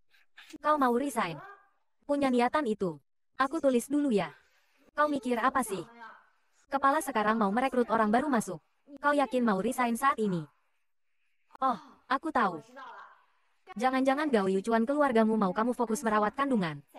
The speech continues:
Di rumah jadi ibu rumah tangga penuh waktu. Aku ingin kembali ke rumah sakit pusat, jadi dokter bedah.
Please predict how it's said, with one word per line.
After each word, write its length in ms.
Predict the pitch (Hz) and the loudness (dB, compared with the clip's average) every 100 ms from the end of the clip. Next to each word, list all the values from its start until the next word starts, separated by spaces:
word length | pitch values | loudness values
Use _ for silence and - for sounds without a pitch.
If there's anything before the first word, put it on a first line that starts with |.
| - | -6
Di 160 | 214 269 | -2 0
rumah 240 | 285 311 | 2 0
jadi 200 | 220 190 | 0 0
ibu 160 | 185 254 | 0 0
rumah 240 | 269 247 | 2 2
tangga 240 | 233 208 208 | 2 0 0
penuh 240 | 269 302 | 0 2
waktu. 400 | 254 202 180 160 _ | 0 0 -4 -6 _
Aku 240 | 269 330 | -4 -2
ingin 240 | 311 208 196 | 0 2 2
kembali 320 | 262 254 240 | 2 2 2
ke 80 | 294 | 0
rumah 160 | 285 | 0
sakit 320 | 254 226 226 247 | 0 -2 -4 -4
pusat, 320 | 269 - - - | -4 -4 -6 -8
jadi 320 | 202 269 285 | -4 0 2
dokter 320 | 240 233 240 | 2 2 2
bedah. 240 | 240 196 | 2 2